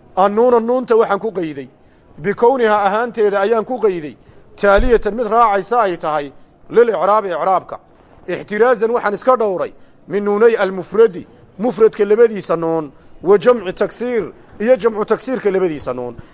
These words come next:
"Wadaalika", kaasi, "ka nuunay xiinin", xiinin oo mufrad iska ah nuunkiisii oo kaleba weeyi. "Wa shayaatiina", shayaatiina nuunkiida oo kaleba weeyi. Midna nuunkiisa la xadfi maayo haddaba. "Fa innahumaa", iyaga labadaaba,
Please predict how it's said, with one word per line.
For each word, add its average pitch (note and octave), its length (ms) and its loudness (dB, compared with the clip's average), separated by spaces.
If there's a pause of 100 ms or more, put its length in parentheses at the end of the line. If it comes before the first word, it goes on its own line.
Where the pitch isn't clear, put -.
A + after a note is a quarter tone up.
(340)
"Wadaalika", G#3+ 520 4
kaasi, G3+ 320 0
"ka G3+ 120 2
nuunay G3+ 340 4
xiinin", G#3 400 0 (400)
xiinin A#3+ 380 2
oo G#3 140 6
mufrad G#3 360 0
iska G#3+ 240 2
ah A3 60 2
nuunkiisii A3 520 -4
oo G3+ 80 4
kaleba G3 240 -2
weeyi. F#3 360 -2 (380)
"Wa F#3+ 120 4
shayaatiina", F#3 720 2 (280)
shayaatiina G#3 640 2
nuunkiida A#3 500 -4
oo A3 160 6
kaleba A3 260 2
weeyi. F3+ 380 0 (220)
Midna A#3 320 0
nuunkiisa G#3 460 -2
la F3 100 0
xadfi F3 280 -2
maayo D3 300 -2
haddaba. A#2 320 -6 (1600)
"Fa G3+ 200 2
innahumaa", G#3+ 540 4
iyaga G#3+ 280 4
labadaaba, G#3 640 4